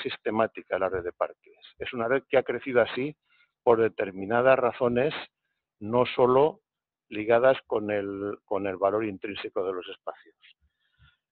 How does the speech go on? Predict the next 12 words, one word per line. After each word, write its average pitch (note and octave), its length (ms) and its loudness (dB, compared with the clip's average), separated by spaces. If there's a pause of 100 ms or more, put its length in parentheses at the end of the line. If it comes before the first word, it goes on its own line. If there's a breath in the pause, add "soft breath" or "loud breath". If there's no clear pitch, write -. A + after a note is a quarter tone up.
(120)
Es A2+ 120 -8
una C3 140 2
red B2 140 4
heterogénea, B2+ 680 2
tiene G2 260 -6
distintas G#2 400 -6
figuras, B2 480 -2
cada G#2 160 -6
una G2 160 -8
con F#2+ 140 -10
sus F#2+ 160 -18
funciones. A#2 500 -8